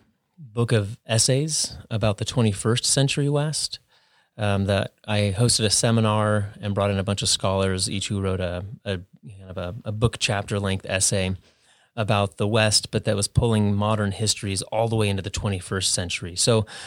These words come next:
um, I'm wrapping up edits on that, and we'll be sending it off, uh, to University of Nebraska Press. And that should come out, uh, I think, summer of twenty twenty-one or fall of twenty twenty-one.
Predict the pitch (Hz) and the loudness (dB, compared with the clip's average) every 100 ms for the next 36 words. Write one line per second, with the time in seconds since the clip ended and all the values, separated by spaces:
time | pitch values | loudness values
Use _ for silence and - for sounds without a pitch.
0 | - 110 104 110 113 123 123 120 113 107 | -6 -2 2 4 6 4 6 4 4 0
1 | 110 104 - 104 95 98 95 - - - | 0 0 0 -2 -2 -2 -2 -4 -6 -4
2 | 107 101 95 95 - 98 92 92 90 90 | -2 0 0 -2 0 0 0 -2 -2 -4
3 | - - 101 92 87 92 104 95 92 98 | -8 -12 -8 -6 -6 -2 0 0 -2 -2
4 | 95 98 90 - 98 107 92 95 - - | -2 -2 -2 -4 -4 -2 -2 -2 -4 -6
5 | _ _ _ _ _ 117 123 127 123 123 | _ _ _ _ _ 2 4 4 2 2
6 | 113 107 101 - - - _ _ _ _ | 4 4 2 0 -2 -4 _ _ _ _
7 | _ _ - 101 92 95 95 - - 131 | _ _ -20 -14 -8 -6 -6 -6 0 0
8 | 113 - - 120 107 104 95 - - 101 | 0 -2 2 4 4 4 2 2 2 2
9 | 92 - 95 92 90 90 85 87 87 - | -2 -2 -2 -2 -4 -4 -4 -6 -6 0
10 | 90 90 - - 85 87 - 87 87 85 | 0 0 -6 -8 -6 -6 -6 -6 -6 -10
11 | 87 95 | -10 -12